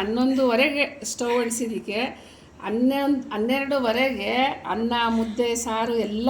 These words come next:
ಕಂಪ್ಲೀಟ್ ಆಗಿದೆ. ತುಂಬ ಸುಲಭವಾಗಿ ಮಾಡ್ಕೋಬೋದು ಫ್ರೆಂಡ್ಸ್ ಇದು. ನೋಡಿ ಎಷ್ಟು ಚೆನ್ನಾಗಾಗಿದೆ, ನೋಡಿದ್ರಾ? ನೋಡಿ ಪಲ್ಯ, ಸಾಂಬಾರ್, ಮುದ್ದೆ ಬಿಡಿ ನೀವು ಮಾಡ್ತೀರಾ, ಪಲ್ಯ ನೋಡಿ,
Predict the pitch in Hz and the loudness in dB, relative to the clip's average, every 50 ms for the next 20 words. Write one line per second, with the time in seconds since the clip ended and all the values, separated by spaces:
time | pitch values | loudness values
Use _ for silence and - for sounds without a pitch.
0 | 262 262 277 240 233 226 220 208 208 196 196 202 190 214 226 226 233 254 285 294 | 2 2 0 -4 -2 -4 -4 -4 -4 -6 -6 -6 -6 -6 -6 -6 -2 2 4 6
1 | 302 311 320 320 320 320 320 269 247 247 247 247 247 233 208 214 220 202 202 196 | 6 8 6 6 4 2 -2 -2 0 0 0 0 0 -2 -4 -4 -6 -8 -8 -8
2 | 202 196 190 - 208 196 190 - - 202 196 202 214 208 - - - - - - | -8 -8 -10 -10 -10 -10 -10 -10 -10 -8 -8 -8 -10 -10 -12 -16 -18 -18 -18 -18
3 | - - - - - 254 226 226 220 202 208 - - - - - - 254 - - | -18 -18 -18 -10 -4 -2 -2 0 -2 -2 -4 -8 -12 -16 -16 -12 -8 -8 -6 -4
4 | - 269 254 247 247 240 226 208 202 190 185 185 175 - - - - - - - | -2 -2 0 0 0 0 0 -2 -2 -2 -4 -4 -6 -10 -14 -16 -18 -18 -18 -16
5 | - - - - - - - - - - - - - - - - - - 214 214 | -16 -16 -16 -18 -18 -20 -20 -20 -20 -20 -20 -20 -20 -20 -20 -12 -8 -8 -6 -4
6 | 214 214 226 240 233 208 190 - - - - - - - 220 208 190 180 - - | -4 -2 -2 -2 -2 -2 -4 -8 -14 -18 -20 -20 -14 -10 -8 -4 -4 -4 -6 -8
7 | - - - - - - - - - - - - - - - - - 208 202 202 | -14 -20 -20 -20 -20 -20 -20 -20 -20 -20 -20 -20 -20 -20 -20 -14 -10 -8 -8 -6
8 | 202 196 196 196 196 196 196 - - - - - - - - - - - - - | -4 -2 0 0 0 -2 -2 -6 -10 -18 -20 -20 -20 -20 -20 -20 -20 -20 -20 -20
9 | - - - - - - - - - - - - - 220 214 214 208 202 196 196 | -20 -20 -20 -20 -20 -20 -20 -20 -20 -14 -10 -8 -4 -4 -2 0 0 0 2 2
10 | 202 196 196 196 - - - - - - - - - - - - - - - - | 2 2 0 -4 -8 -12 -16 -20 -20 -20 -20 -20 -20 -20 -20 -20 -18 -18 -20 -18
11 | - - - 180 185 - 226 226 220 208 214 214 214 214 208 208 202 196 190 175 | -8 -2 -2 -2 2 2 2 2 2 0 -2 -2 -2 -2 -2 -2 -2 -2 -4 -4
12 | 175 - 180 185 196 226 - - - - - - - - - - - - - - | -4 -6 -6 -6 -6 -8 -10 -14 -18 -20 -20 -20 -18 -18 -16 -16 -16 -18 -20 -12
13 | - 202 196 208 214 214 208 214 - - - - - - - 185 170 | -6 -6 -2 0 0 0 0 0 -2 -4 -4 -2 -2 -2 -2 -2 -4